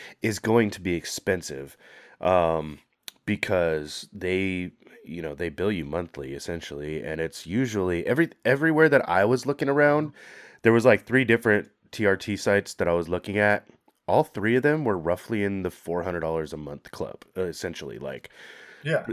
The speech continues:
Speaker 1: in that price
Speaker 2: Yeah.
Speaker 1: range, and I'm like, "Fuck, that's so much." And, but Core Medical Group, though, on the other hand, Core Medical Group, I think it was about, I think it was, like, fifty bucks cheaper, something like that, like, fifty bucks a month cheaper.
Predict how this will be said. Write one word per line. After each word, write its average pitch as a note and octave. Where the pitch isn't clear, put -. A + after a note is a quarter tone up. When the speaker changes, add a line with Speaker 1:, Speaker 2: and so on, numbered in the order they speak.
Speaker 1:
in G2+
that F#2+
price G#2
Speaker 2:
Yeah. C#3
Speaker 1:
range, C3+
and A#2
I'm A2
like, F#2
"Fuck, -
that's -
so D3
much." A#2+
And, G#2
but D3+
Core F3
Medical E3+
Group, B2+
though, A2+
on G2+
the G2
other A2+
hand, F#2+
Core C3+
Medical C3
Group, A2
I F2
think C3
it C3+
was A2
about, E2
I G2+
think C3+
it D#3+
was, C#3
like, F#2+
fifty A2
bucks A2
cheaper, A#2+
something -
like A#2+
that, A2
like, E2
fifty B2+
bucks A2
a A2
month F#2+
cheaper. F#2